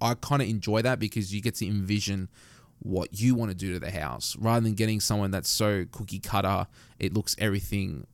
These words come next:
it's basically the same as everyone else. Like, that's, I prefer a bit of steez in,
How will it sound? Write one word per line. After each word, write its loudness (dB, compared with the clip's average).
it's -2
basically -2
the -2
same -2
as -4
everyone -2
else. -6
Like, -4
that's, -4
I -20
prefer 0
a 4
bit -2
of -6
steez 0
in, 0